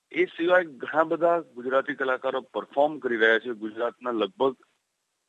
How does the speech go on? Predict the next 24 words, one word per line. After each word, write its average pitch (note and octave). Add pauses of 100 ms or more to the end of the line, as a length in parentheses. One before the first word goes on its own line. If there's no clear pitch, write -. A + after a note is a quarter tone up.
(220)
અ, A2+
કલાકારોને C3
સાંકળીને C3
પંદર D3+
જેટલા D#3
પરફોર્મન્સીસ, A2 (840)
જેમાં A#2
ખાસ B2+ (540)
એટ્રેક્શનમાં B2
અરવિંદભાઈ A#2
વેગડા G2+ (760)
કે G#2 (720)
જેઓ A2+
ગુજરાતના A2+
ભાઈ A#2
ભાઈ B2+
તરીકે A2+
ઓળખાય A2+
છે, F#2+ (800)
તેઓનું D3
બી D3+
એક D3
સ્પેશિયલ B2
પરફોર્મન્સ B2